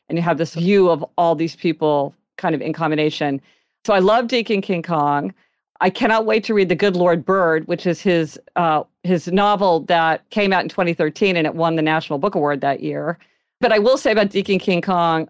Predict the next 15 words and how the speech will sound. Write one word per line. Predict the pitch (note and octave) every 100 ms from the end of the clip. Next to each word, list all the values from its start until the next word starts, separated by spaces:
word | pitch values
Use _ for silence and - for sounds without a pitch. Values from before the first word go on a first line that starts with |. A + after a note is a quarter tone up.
| -
I | F#3 F#3+ G3+ G3+ -
just | - B3+ B3+
heard | - B3 - _ _ -
Elizabeth | G#3 A#3 A3+ G#3+ F#3+
right | D#3 G#3 A3 -
before | F#3 G3+ F#3 F3
we | F3+
sat | - E3+
down | E3+ F3 E3
to | D#3+ - D#3
record | D#3+ - G3+ F3+ D#3+ D3+ _ _ _ _
that | A3 -
Oprah | A#3+ A3+ G#3 D#3+ C3+ -
just | - G#3
picked | - F#3 -